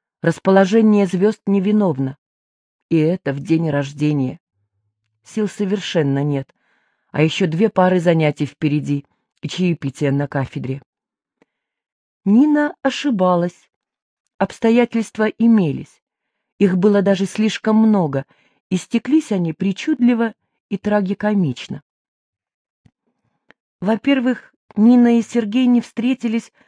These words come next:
когда он прибыл из похода, потому что Нина уехала в командировку в Санкт-Петербург на конгресс славистов. Когда она вернулась в город,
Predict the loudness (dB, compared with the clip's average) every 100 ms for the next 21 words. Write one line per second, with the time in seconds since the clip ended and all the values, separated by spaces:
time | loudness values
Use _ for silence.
0 | _ -6 -2 2 2 2 0 -2 0 -2
1 | -6 -4 -4 -4 -4 -6 -6 -14 _ _
2 | _ _ -6 0 2 0 0 2 4 4
3 | 2 2 2 2 -2 -2 0 2 4 4
4 | 2 0 -6 -4 0 0 -2 -4 -2 -2
5 | -2 -4 _ _ _ _ _ -4 -2 2
6 | 0 2 0 0 -6 -20 -8 -2 0 0
7 | -2 -6 -12 -12 _ _ _ _ _ _
8 | _ _ -8 -4 2 4 6 4 2 2
9 | 0 -2 -4 -2 2 0